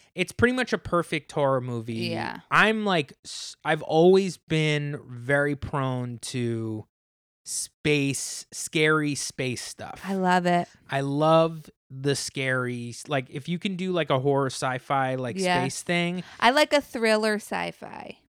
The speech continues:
Speaker 1: Um, but space.
Speaker 2: But space.
Speaker 1: But
Speaker 2: That's what
Speaker 1: space.
Speaker 2: sci-fi is.
Speaker 1: No,
Speaker 2: Thriller
Speaker 1: s-,
Speaker 2: sci-fi.
Speaker 1: s-, no, sci-fi could be, uh,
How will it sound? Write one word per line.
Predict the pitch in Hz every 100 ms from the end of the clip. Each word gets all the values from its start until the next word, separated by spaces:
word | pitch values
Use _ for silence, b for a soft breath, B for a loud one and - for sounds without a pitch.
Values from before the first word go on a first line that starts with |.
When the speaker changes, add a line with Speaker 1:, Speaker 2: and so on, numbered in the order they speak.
| _
Speaker 1:
Um, | 127 127 123 120 120 120 _
but | - 139
space. | - - 277 120 - - -
Speaker 2:
But | 190 190
space. | - 240 202 - - -
Speaker 1:
But | 131
Speaker 2:
That's | 220 220
what | 262 165
Speaker 1:
space. | 254
Speaker 2:
sci-fi | 254 247 196 180 - -
is. | - - -
Speaker 1:
No, | 415
Speaker 2:
Thriller | 415 403
Speaker 1:
s-, | 381
Speaker 2:
sci-fi. | 196 190 185 190 - -
Speaker 1:
s-, | - - -
no, | 294 277 277
sci-fi | - 285 320 339 330
could | - 254
be, | 240 233 233 233 233 226
uh, | -